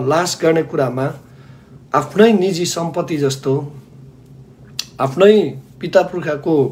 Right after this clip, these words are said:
ठाउँ जस्तो तारा बरालज्यू र अभिषेक जोशीज्यू र सबै यी अभियन्ताहरूलाई मेरो आफ्नो एउटा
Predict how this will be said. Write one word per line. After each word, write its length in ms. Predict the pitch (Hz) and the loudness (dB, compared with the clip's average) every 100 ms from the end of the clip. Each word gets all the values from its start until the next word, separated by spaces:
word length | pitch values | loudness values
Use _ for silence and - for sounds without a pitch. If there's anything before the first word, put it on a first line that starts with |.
| - - - - - | -6 -20 -20 -20 -12
ठाउँ 220 | - 151 | 2 2
जस्तो 340 | 160 139 - 135 160 147 - - - - - - - - - - | 4 0 0 0 0 -4 -20 -20 -20 -20 -20 -20 -20 -20 -20 -10
तारा 240 | - 156 165 | 2 4 4
बरालज्यू 480 | 151 147 135 135 180 170 - | 2 2 0 -2 -4 -8 -6
र 40 | 147 | -4
अभिषेक 480 | 139 156 - 160 | -2 -4 -4 -4
जोशीज्यू 440 | 139 143 139 131 160 | -2 -4 -4 -4 -4
र 160 | 160 131 | -4 -8
सबै 300 | 127 143 165 | -2 0 0
यी 200 | 156 151 | 0 0
अभियन्ताहरूलाई 760 | 143 135 147 135 131 123 107 123 | 0 0 0 -2 -2 -4 -4 -4
मेरो 220 | 131 131 | -2 -2
आफ्नो 280 | 120 135 131 | -4 -6 -8
एउटा 200 | 117 120 | -6 -8